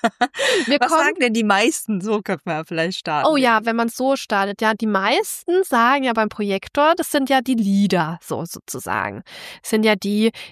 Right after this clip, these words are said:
Speaker 2: die, die Manager. Der Projektor ist ja auch der jüngste Energietyp seit siebzehnhunderteinundachtzig.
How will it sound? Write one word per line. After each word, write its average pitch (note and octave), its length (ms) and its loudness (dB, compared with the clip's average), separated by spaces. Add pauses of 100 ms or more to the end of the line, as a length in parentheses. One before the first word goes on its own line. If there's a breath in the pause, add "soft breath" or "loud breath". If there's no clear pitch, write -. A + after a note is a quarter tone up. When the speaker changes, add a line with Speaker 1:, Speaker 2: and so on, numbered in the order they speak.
(160 loud breath)
Speaker 2:
die, - 100 -18
die G#3 180 -2
Manager. G3+ 600 2
Der G#3 240 2
Projektor A#3 440 0
ist B3 120 -2
ja G#3+ 100 4
auch G#3+ 60 -4
der G#3 140 0
jüngste G3 420 -2
Energietyp B3 640 0
seit A3 300 2
siebzehnhunderteinundachtzig. A3+ 2000 -6